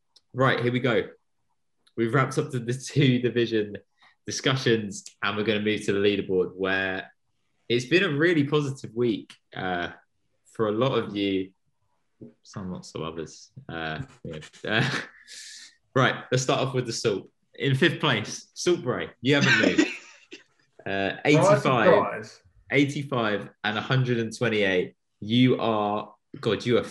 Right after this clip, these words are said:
Speaker 1: thirty-nine point, thirty-nine nine percent. So you're literally just below forty. Uh, your best team is the Boston Celtics, who, like you said, have gone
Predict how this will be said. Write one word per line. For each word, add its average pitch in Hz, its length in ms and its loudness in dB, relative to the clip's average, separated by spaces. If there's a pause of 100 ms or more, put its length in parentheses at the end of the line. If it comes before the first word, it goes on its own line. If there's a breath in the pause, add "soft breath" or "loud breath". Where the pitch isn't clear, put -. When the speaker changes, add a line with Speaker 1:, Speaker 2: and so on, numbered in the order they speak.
(220)
Speaker 1:
thirty-nine 143 640 0
point, 113 300 -4 (340)
thirty-nine 131 520 -2
nine 113 460 -4 (100)
percent. 98 460 -4
So 107 100 -6
you're 104 240 -2
literally 113 720 0
just 131 440 -2
below 101 260 -2 (100)
forty. 85 540 -4 (460)
Uh, 92 200 2
your 98 140 0
best - 500 -4
team 95 380 -2 (180)
is 85 680 -4 (140)
the 85 640 -4
Boston 101 320 -6
Celtics, - 720 -8 (100)
who, 113 80 -2
like 85 140 -2
you - 80 -6
said, 85 160 -4
have - 100 -16
gone 85 220 -12